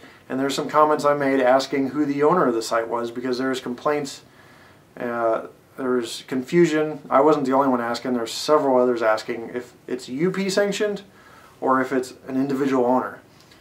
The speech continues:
This Facebook page, and it was just a question, I wasn't stirring any crap about it, but this Facebook page... Uh, got some other people that really got aggressive about it, and, you know, they came out and said they were part of U P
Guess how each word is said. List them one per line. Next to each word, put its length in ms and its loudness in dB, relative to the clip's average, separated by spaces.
This 380 4
Facebook 460 2
page, 520 -2
and 160 -4
it 60 -2
was 100 -6
just 160 -2
a 60 0
question, 580 0
I 60 -10
wasn't 380 -6
stirring 420 -2
any 120 -2
crap 360 2
about 260 -4
it, 160 -10
but 180 -6
this 140 -4
Facebook 440 0
page... 420 -6
Uh, 320 -2
got 200 2
some 140 -4
other 160 6
people 440 0
that 140 -2
really 240 0
got 160 2
aggressive 460 -2
about 300 -2
it, 260 -6
and, 440 -10
you 120 -6
know, 160 2
they 100 4
came 240 4
out 80 6
and 100 0
said 140 2
they 120 2
were 260 6
part 260 4
of 100 0
U 120 0
P 320 -2